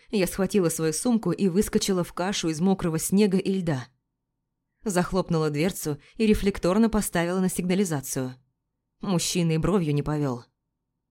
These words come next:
Он подтолкнул меня в сторону бетономешалки, а когда я, поскользнувшись, чуть не растянулась в грязи, поймал за шиворот новенького кашемирового пальто. Он ничего не говорил,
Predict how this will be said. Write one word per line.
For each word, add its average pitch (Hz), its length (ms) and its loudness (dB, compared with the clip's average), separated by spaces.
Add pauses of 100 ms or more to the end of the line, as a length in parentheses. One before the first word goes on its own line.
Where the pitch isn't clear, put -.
(460)
Он 214 160 6
подтолкнул 208 600 4
меня 170 220 4
в - 40 -4
сторону 190 380 2
бетономешалки, 170 1040 0 (180)
а 214 120 0
когда 202 240 2
я, 196 400 2
поскользнувшись, 175 960 -2
чуть - 220 0
не 196 100 6
растянулась 175 600 2
в 147 40 -6
грязи, 151 500 -2 (320)
поймал 185 360 2
за 156 120 2
шиворот 180 480 -2
новенького 208 540 4
кашемирового 156 720 0
пальто. 151 480 -2 (960)
Он 180 200 4
ничего 185 380 4
не 180 100 2
говорил, 165 520 0